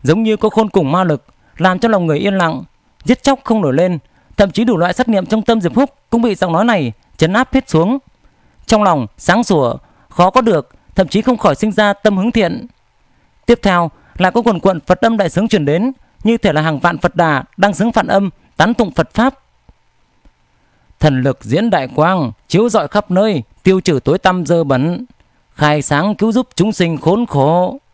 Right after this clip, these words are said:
Ong một tiếng, vô biên vô hạn Phật quang từ trong sương mù dày đặc truyền đến,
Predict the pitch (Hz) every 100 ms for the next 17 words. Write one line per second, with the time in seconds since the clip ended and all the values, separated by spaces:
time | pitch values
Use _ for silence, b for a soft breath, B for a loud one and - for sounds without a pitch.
0 | _ _ _ _ _ _ _ _ _ _
1 | _ _ _ _ _ - 196 208 160 -
2 | 160 233 269 _ - 214 214 226 214 220
3 | 185 - 160 - 208 208 165 202 202 208
4 | 190 147 131 135 139 - 151 127 135 208